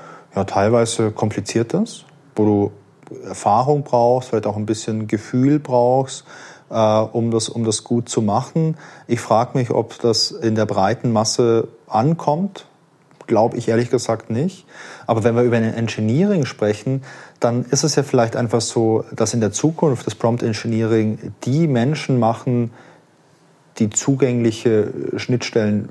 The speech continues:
für eben die breite Bevölkerung erstellen. Also weil du hast auch gesagt, mit diesen Agenten und so, da muss man heute noch Python programmieren können.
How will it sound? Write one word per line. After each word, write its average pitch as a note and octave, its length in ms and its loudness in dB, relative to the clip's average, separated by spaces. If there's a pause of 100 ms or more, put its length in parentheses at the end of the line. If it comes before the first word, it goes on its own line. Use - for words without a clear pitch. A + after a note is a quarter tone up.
für A#2+ 680 0
eben G2 340 0
die F#2+ 100 -4
breite F#2+ 340 -4
Bevölkerung F#2+ 580 -4
erstellen. F#2 520 -8
Also G2+ 180 -4
weil G#2 100 4
du A2+ 80 4
hast G#2+ 120 0
auch G#2+ 160 0
gesagt, A2 340 -2
mit A2 80 2
diesen G#2 200 -2
Agenten A2+ 440 -2
und A#2+ 140 2
so, A#2+ 180 2
da G#2+ 80 2
muss G#2+ 180 -2
man A2 120 -2
heute G#2+ 180 -2
noch A2 140 -4
Python B2+ 400 0
programmieren B2 600 0
können. B2 340 2